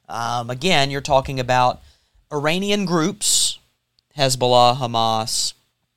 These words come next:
who are being run by Iran, who, by the way, Iran has a very nice, cozy relationship with pl-, uh, countries such as Turkey and Russia.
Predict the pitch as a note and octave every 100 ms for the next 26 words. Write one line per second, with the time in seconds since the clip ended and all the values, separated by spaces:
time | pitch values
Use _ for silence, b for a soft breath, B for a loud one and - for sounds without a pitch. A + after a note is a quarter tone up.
0 | _ _ _ _ _ _ _ _ _ -
1 | C#3+ C3 B2 B2+ B2 A#2+ - B2 D3+ A3
2 | F3+ D#3+ C3+ B2+ A#2+ A2+ A#2+ D3+ G#3+ G3+
3 | b b - E3 F#3+ F3 E3+ C#3+ D#3+ b
4 | b C3 C3+ C#3+ D#3+ D#3+ D3+ D3 D3 D3
5 | C#3 C3+ C#3+ C#3 - E3 D#3 D3+ C3+ B2+
6 | C3 C3 C3 - C3 - A#2 G2+ - _
7 | _ - A2 A2 G2+ E2+ - C#3+ C3 B2+
8 | A#2+ A#2+ - - D3+ C#4 C4+ _ _ _
9 | _ - - _ _ _ _ - B2+ G#3
10 | C#4